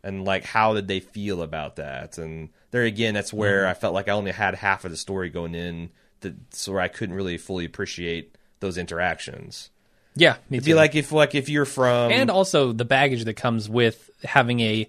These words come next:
Speaker 2: similar but not identical history
Speaker 1: Yeah.
Speaker 2: in that regard.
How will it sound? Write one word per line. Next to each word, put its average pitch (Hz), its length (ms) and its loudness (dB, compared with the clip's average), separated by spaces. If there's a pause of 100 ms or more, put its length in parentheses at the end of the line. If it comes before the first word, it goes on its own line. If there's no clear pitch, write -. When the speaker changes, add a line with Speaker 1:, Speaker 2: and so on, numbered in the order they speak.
Speaker 2:
similar 175 460 2
but 123 180 0
not 123 300 4
identical 131 640 0
history 175 580 -2
Speaker 1:
Yeah. 87 360 0 (100)
Speaker 2:
in 156 100 -2
that 156 160 4
regard. 165 440 2